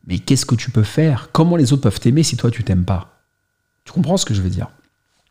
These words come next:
Ce sera le, l'objet d'un autre épisode, mais suis le process.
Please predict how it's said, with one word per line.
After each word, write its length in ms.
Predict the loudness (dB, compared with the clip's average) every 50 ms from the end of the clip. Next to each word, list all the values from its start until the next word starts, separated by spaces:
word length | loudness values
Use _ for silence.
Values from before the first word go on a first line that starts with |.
| _ _ _ _ _ _ _ _ -20 -20 -20 -20 -20 -18 -10
Ce 100 | -4 -4
sera 300 | -2 0 0 0 0 2
le, 200 | 2 2 2 2 2
l'objet 320 | 2 2 2 4 4 4 4
d'un 200 | 4 4 4 4
autre 220 | 2 2 0 -2
épisode, 380 | -4 -2 0 2 2 2 2 2
mais 120 | -2 -4 -6 -12 _ _ _ _ _ _ _ _ _ _ _ -6
suis 720 | -4 -2 -2 0 0 -2 -2 0 0 2 4 4 2 2 4
le 340 | 4 6 6 6 6 4 4
process. 1040 | 0 -4 -6 -2 -2 -2 0 0 -2 -2 -2 -2 -2 -6 -6 -8 -10 -12 -16 _